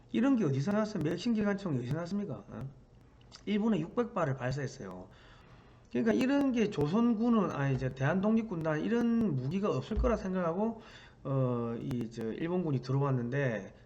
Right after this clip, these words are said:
청산리 그쪽 그 언저리 계곡으로 들어왔는데, 이런 무기가 좋으니까는 양쪽에서 걸어놓고 기관총을 쏘고, 사거리가 훨씬 길었대요. 그리고 수류탄을 던지고 하니까는,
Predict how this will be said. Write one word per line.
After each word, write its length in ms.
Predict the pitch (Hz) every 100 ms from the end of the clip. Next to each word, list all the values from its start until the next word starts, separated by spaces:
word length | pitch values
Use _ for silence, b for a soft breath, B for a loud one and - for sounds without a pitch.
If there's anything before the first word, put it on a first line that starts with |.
| -
청산리 500 | - 151 165 165 131
그쪽 540 | 139 135 135 139 131
그 560 | - 123 120 113 107 107 B B B -
언저리 300 | 151 156 139
계곡으로 400 | 131 123 160 160
들어왔는데, 420 | - 127 127 135
이런 380 | 131 208 240 208
무기가 420 | 135 143 220 254 262
좋으니까는 600 | 190 180 190 180 185 151
양쪽에서 580 | 131 151 175 202 202 147
걸어놓고 600 | 185 190 185 185 135 B B B
기관총을 540 | - 165 196 190 170 135
쏘고, 340 | 190 175 135
사거리가 420 | - 180 214 220
훨씬 200 | 226 208
길었대요. 480 | 196 226 220 120 107 B B B -
그리고 220 | 190 180
수류탄을 400 | - 208 190 151
던지고 300 | 175 175 151
하니까는, 640 | 156 160 147 165 170 117